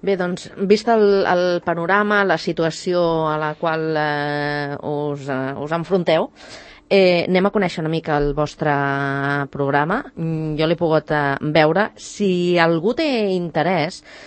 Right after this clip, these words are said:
eh, pot entrar a la web que comentaves que heu fet, manel gonzález dos mil setze punt com. Allà, em, poden aconseguir aquest, eh, decàleg, poden conèixer els membres de,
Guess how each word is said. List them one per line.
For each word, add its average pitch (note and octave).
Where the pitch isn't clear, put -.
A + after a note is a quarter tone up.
eh, E3+
pot F#3
entrar F#3+
a D3+
la D3
web F3+
que D3
comentaves C#3+
que D3
heu C#3
fet, F#3+
manel D#3+
gonzález F3+
dos D3
mil E3
setze D#3
punt C3
com. G#3+
Allà, D3+
em, C#3
poden E3
aconseguir D#3+
aquest, D3+
eh, D3+
decàleg, F3
poden D#3+
conèixer D#3+
els D3
membres D3+
de, D3+